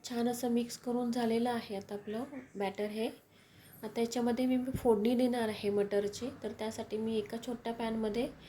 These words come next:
मटर टाकून घेतलेले आहेत. त्याच्यामध्ये एक चम्मच तेल टाकून घेतलेले आहे. आता त्याच्यामध्ये मी राई जिरीची फोडणी देणार आहे.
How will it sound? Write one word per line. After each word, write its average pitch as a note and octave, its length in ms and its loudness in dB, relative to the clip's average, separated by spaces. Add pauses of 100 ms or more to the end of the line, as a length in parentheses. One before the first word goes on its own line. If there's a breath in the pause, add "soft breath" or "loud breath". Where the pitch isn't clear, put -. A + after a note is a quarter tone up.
(320 loud breath)
मटर A#3 300 2
टाकून A#3 380 2
घेतलेले A#3 400 0
आहेत. G#3+ 380 -2 (2250)
त्याच्यामध्ये A3 440 0
एक A3 100 0
चम्मच A3 420 -4
तेल G#3+ 240 4
टाकून A#3 340 -2
घेतलेले A#3 380 0
आहे. A3 320 -4
आता A3 200 -4
त्याच्यामध्ये G#3 520 -2
मी A3 160 2
राई G3+ 300 2
जिरीची A3 360 0
फोडणी G#3+ 380 4
देणार G#3+ 340 2
आहे. G#3 360 -4